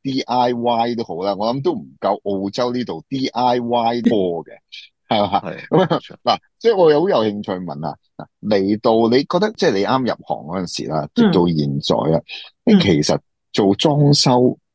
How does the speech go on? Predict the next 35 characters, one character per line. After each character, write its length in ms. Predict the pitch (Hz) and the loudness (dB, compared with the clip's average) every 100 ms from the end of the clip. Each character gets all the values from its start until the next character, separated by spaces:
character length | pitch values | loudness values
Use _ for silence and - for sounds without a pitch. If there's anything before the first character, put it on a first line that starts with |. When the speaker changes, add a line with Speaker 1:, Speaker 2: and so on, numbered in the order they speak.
| _ | _
Speaker 1:
最 220 | - 117 117 | 2 2 4
大 180 | 87 - | 0 -2
挑 200 | - 143 | 0 0
戰 220 | 139 92 | 2 0
喺 140 | 82 | 0
邊 260 | 85 107 101 | 0 0 0
度 260 | - - 76 | -2 -6 -8
呢？ 60 | 82 _ _ | -10 _ _
Speaker 3:
講 200 | 185 220 | 0 2
真， 220 | 247 302 | 2 -2
就 160 | 285 208 | 0 -2
唔 360 | 160 147 151 165 | -2 -6 -8 -4
係 180 | 180 170 | -2 0
話 180 | 165 165 | 0 -2
十 140 | 175 | -6
分 580 | - - 240 247 233 - | -8 -2 0 0 -4 -8
有 140 | 190 185 | -6 -2
啲 160 | 254 254 | -2 0
咩 120 | 233 | 0
好 140 | 185 | 2
難 300 | 214 214 143 | 2 2 0
度 140 | 165 156 | -4 -6
高 140 | 202 | -4
嘅 160 | 196 165 | -4 -4
挑 180 | 202 190 | -4 -4
戰 60 | 185 160 | -4 -8
嘅。 140 | 147 - - - | -8 -14 -20 -6
喺 220 | 277 370 - | -4 -2 2
澳 220 | 220 220 | 4 4
洲 240 | 226 262 | 4 2
做， 500 | 262 208 180 175 170 _ | 2 0 0 -2 -6 _
如 140 | 180 165 | -2 0
果 120 | 208 | 2
你 140 | 254 | 4
要 100 | 220 | 4